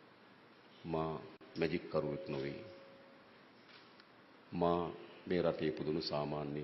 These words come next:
පුරවැසියෙක්. හැකියාවන් තිබෙනවා, නොහැකියාවන් තිබෙනවා.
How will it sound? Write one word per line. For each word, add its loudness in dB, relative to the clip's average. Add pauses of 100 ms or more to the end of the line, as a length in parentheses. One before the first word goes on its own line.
(100)
පුරවැසියෙක්. -6 (2000)
හැකියාවන් 6
තිබෙනවා, 2
නොහැකියාවන් 0
තිබෙනවා. -6